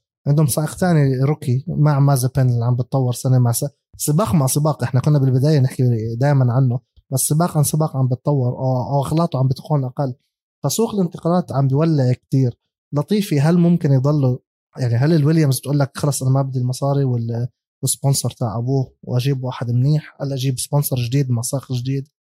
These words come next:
اتسونودا معاه الهوندا، حيضلوا بالألفا تاوري، ما راح يروح مكان. هل غاسلي ممكن يروح مكان، آه، بيريز؟ طب بيريز معاه سبونسرز، معاه احداشر مليون،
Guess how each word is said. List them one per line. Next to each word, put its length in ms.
اتسونودا 480
معاه 220
الهوندا، 680
حيضلوا 420
بالألفا 400
تاوري، 500
ما 180
راح 160
يروح 180
مكان. 380
هل 260
غاسلي 340
ممكن 260
يروح 260
مكان، 480
آه، 360
بيريز؟ 560
طب 160
بيريز 300
معاه 220
سبونسرز، 600
معاه 160
احداشر 380
مليون، 420